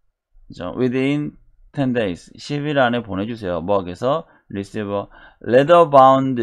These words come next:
volume. 그죠? 우리가 leather bound라는 것은 그 가죽으로 양장, 책이, 책을 이렇게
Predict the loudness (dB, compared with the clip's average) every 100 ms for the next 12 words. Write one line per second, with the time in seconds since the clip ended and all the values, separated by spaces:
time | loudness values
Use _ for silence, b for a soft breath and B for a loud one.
0 | -4 -4 -4 -4 -6 -10 _ _ _ _
1 | _ _ _ -18 -14 -14 -14 -8 -4 -2
2 | 0 2 2 4 4 4 0 -2 -4 -4
3 | -6 -4 -4 -6 -12 b b b b b
4 | _ _ _ _ -20 -16 -10 -6 -6 -6
5 | -8 -12 -18 _ _ _ _ _ -8 -6
6 | -4 -2 0 4 6 4 2 -2 0 2
7 | 0 0 -4 -6 -8 -8 -10 -8 -6 -4
8 | -4 -6 -8 -4 -4 0 0 2 2 0
9 | 0 -2 -2